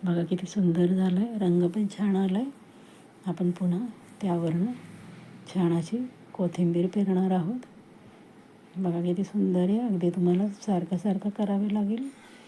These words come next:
मग शिल्लक ठेवून अशी रेसिपी.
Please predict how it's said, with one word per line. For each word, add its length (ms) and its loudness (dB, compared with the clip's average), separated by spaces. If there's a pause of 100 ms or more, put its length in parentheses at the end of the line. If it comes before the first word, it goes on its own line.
(1300)
मग 220 0
शिल्लक 480 0
ठेवून 220 2 (120)
अशी 240 2
रेसिपी. 560 -2